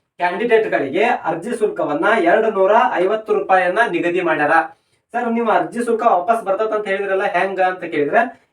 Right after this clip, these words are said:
ಇಲ್ಲೊಂದ್ ಐತ್ ನೋಡ್ರಿ, ಇದನ್ನ ಹೇಳಿದಾದ್ಮೇಲೆ ಹೆಂಗ್ ಬರ್ತದ ಅಂತ ಹೇಳ್ತಾನೆ. ಇನ್ನ ಉಳಿದಂತಹ ಎಲ್ಲಾ ಅಭ್ಯರ್ಥಿಗಳು ಏನ್ ಜೆ ಎಂ ಕೆಟಗರಿ ಒಳಗ್ ಬರುವಂತವ್ರು, ಇನ್ನ ಒ ಬಿ ಸಿ ಒಳಗ್ ಬರುವಂತವ್ರು ಏನ್ ಕ್ಯಾ-, ಕ್ಯಾಂಡಿಡೇಟ್ಸ್ ಅದಿರಿ, ಅಂತಹ ಎಲ್ಲಾ ಅಭ್ಯರ್ಥಿಗಳಿಗೆ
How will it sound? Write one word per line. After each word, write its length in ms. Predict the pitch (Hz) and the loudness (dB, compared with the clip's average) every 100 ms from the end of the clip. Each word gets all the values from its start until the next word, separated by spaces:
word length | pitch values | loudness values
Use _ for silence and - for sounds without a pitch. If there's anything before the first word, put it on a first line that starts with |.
| - | -8
ಇಲ್ಲೊಂದ್ 260 | 220 247 208 | -2 2 2
ಐತ್ 120 | - | 0
ನೋಡ್ರಿ, 180 | 151 - | -6 -6
ಇದನ್ನ 260 | 180 208 | -4 -2
ಹೇಳಿದಾದ್ಮೇಲೆ 560 | 190 214 226 220 240 247 | 0 4 4 2 -2 -2
ಹೆಂಗ್ 200 | 208 202 | -2 -2
ಬರ್ತದ 260 | 190 175 | -4 -4
ಅಂತ 120 | 214 247 | -8 -2
ಹೇಳ್ತಾನೆ. 540 | - - - - _ _ _ _ _ | -2 -4 -10 -18 _ _ _ _ _
ಇನ್ನ 200 | 202 240 | -2 4
ಉಳಿದಂತಹ 640 | 214 220 233 254 247 226 240 | 6 6 4 0 2 2 2
ಎಲ್ಲಾ 260 | 208 233 226 | 2 4 4
ಅಭ್ಯರ್ಥಿಗಳು 600 | 208 - 214 208 165 170 | 4 2 4 4 2 0
ಏನ್ 340 | 202 208 139 | 2 2 2
ಜೆ 120 | 156 | 2
ಎಂ 140 | 208 208 | 2 2
ಕೆಟಗರಿ 340 | 202 202 202 | 0 0 0
ಒಳಗ್ 180 | 202 190 | 0 0
ಬರುವಂತವ್ರು, 600 | 190 185 175 185 202 202 | 2 2 2 2 2 2
ಇನ್ನ 120 | 190 | 2
ಒ 240 | 180 156 | 0 0
ಬಿ 140 | 170 208 | 0 0
ಸಿ 180 | - 202 | 0 0
ಒಳಗ್ 240 | 190 175 | 0 0
ಬರುವಂತವ್ರು 800 | 185 190 180 180 185 214 220 - _ | 2 0 0 0 4 4 4 -10 _
ಏನ್ 160 | 160 202 | -4 0
ಕ್ಯಾ-, 280 | - 156 - | 4 4 4
ಕ್ಯಾಂಡಿಡೇಟ್ಸ್ 460 | 208 208 208 - | 2 2 2 2
ಅದಿರಿ, 380 | 175 - 240 247 - _ | -2 0 0 -2 -12 _
ಅಂತಹ 320 | 170 170 - 202 170 | -8 0 2 4 2
ಎಲ್ಲಾ 280 | 165 - 226 | 4 4 4
ಅಭ್ಯರ್ಥಿಗಳಿಗೆ 1040 | - 208 202 196 202 190 220 254 - | 4 2 2 -4 -2 2 2 2 -4